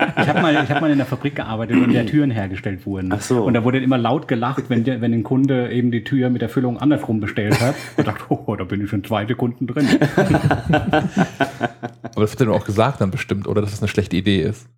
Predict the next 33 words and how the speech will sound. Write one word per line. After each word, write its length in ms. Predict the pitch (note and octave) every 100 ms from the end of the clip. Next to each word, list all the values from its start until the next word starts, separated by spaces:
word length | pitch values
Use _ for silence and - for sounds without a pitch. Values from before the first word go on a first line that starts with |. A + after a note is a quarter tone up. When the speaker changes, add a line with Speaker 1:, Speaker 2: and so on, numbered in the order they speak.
| _ _
Speaker 1:
Ja, 140 | D3 A#2+
das 160 | F#2
wurde 220 | A2+ G2+ A#2+
gesagt, 360 | G2 G2 D3
aber 80 | B2+
Speaker 3:
Okay, 140 | G2 G2+
Speaker 1:
denen 120 | -
ist 40 |
Speaker 3:
gut. 180 | - A#2+
Speaker 1:
das 80 | A2
egal. 320 | G2 F#2 C3+
Also, 460 | A#2 G2 G#2+ G#2 G#2 - A2+ A#2
ja. 280 | B2+ E2+ -
Speaker 3:
Nee, 80 | A2
dann 140 | G#2+
sind 160 | G#2+ G2+
wir 80 |
selbst 200 | G2 F#2
schuld, 180 | - E2+
das 100 | G2
ist 80 | G2
dann 80 | F#2+
in 60 | F#2
Ordnung. 360 | F#2+ - G#2 - _ _ - -
<laughs> 100 | B2 - B2 - - _ _ _ _ _ - - - - - - - -
Ja, 340 | G2+ G2 F#2
wenn, 120 | G#2
wenn 140 | G#2 G2+
Kunden 240 | B2+ A2+
so 80 | A2+
Dinge 240 | A2 A2
selbst 280 | G#2 G#2 -
machen. 300 | F2+ G2+ F#2+